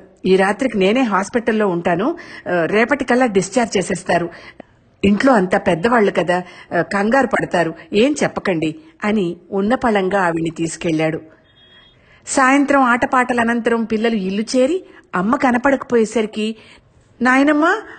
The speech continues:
అమ్మ ఎక్కడికెళ్ళింది?" అని అడిగారు. అప్పటి వరకు ఆవిడికి జానకి ఇంట్లో లేని విషయమే తెలీదు. "ఏమో, ఏ పక్కింటికో మార్కెట్కో వెళ్ళుంటుంది"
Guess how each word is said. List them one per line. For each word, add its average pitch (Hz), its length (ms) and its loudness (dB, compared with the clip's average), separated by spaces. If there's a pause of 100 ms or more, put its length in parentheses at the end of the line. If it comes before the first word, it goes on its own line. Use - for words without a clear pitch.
(120)
అమ్మ 294 200 2
ఎక్కడికెళ్ళింది?" 359 840 0 (200)
అని 208 140 0
అడిగారు. 170 440 -2 (400)
అప్పటి 359 320 -2
వరకు 370 300 2
ఆవిడికి 330 340 2
జానకి 262 500 0
ఇంట్లో 277 280 -2
లేని 302 220 0
విషయమే 302 500 -2
తెలీదు. 349 500 0 (420)
"ఏమో, 180 460 0 (280)
ఏ 233 120 4
పక్కింటికో 254 580 -2
మార్కెట్కో 285 560 0
వెళ్ళుంటుంది" 269 720 0